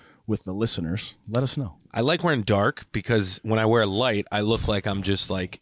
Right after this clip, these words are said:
Speaker 1: I mean, we look
Speaker 2: invisible.
Speaker 1: like ghosts.
Speaker 2: Yeah.
Speaker 1: Thank God it's November, but woof.
Speaker 2: It's only positive. It makes my teeth look a little whiter.
Speaker 1: Yeah, we
Speaker 2: So I
Speaker 1: look
Speaker 2: drink a lot of coffee.
Speaker 1: <laughs> Oh, yeah, look. Oh, my teeth look white, too. I gotta go to the dentist, actually.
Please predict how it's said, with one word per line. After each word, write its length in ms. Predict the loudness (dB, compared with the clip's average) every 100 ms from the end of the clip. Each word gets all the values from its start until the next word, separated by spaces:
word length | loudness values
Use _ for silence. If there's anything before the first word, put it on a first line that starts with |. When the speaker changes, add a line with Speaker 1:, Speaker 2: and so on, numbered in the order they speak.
| -4
Speaker 1:
I 80 | -2
mean, 140 | 0
we 120 | 2
look 120 | 0 2
Speaker 2:
invisible. 320 | 0 0 -2
Speaker 1:
like 40 |
ghosts. 560 | 2 2 0 -2 -2 -2
Speaker 2:
Yeah. 60 | 0
Speaker 1:
Thank 160 | 2
God 180 | 2 0
it's 140 | -2
November, 460 | -4 -4 -2 -4 -6
but 240 | -10 -12 -6
woof. 440 | -2 0 -2 -10
Speaker 2:
It's 80 | -6
only 160 | -4 -4
positive. 440 | -2 -2 -2 -4
It 40 | -4
makes 200 | -6 -6
my 80 | -6
teeth 260 | -6 -6
look 100 | -8
a 60 | -8
little 120 | -10
whiter. 360 | -8 -10 -12 -14
Speaker 1:
Yeah, 140 | -10 -6
we 80 | -4
Speaker 2:
So 40 |
I 40 |
Speaker 1:
look 80 | -4
Speaker 2:
drink 120 | -4
a 40 | -6
lot 60 | -6
of 60 |
coffee. 340 | -4 -4 -4 -6 -8
Speaker 1:
<laughs> 120 | -6
Oh, 140 | -2 0
yeah, 180 | 0 0
look. 300 | -4 -6 -10 -10
Oh, 140 | -6 -4
my 140 | -4
teeth 220 | -4 -6 -6
look 140 | -6
white, 200 | -6 -6
too. 180 | -6 -8 -8
I 60 | -6
gotta 140 | -4
go 100 | -4
to 80 | -4
the 80 | -6
dentist, 340 | -10 -14 -14 -16
actually. 260 | -14 -14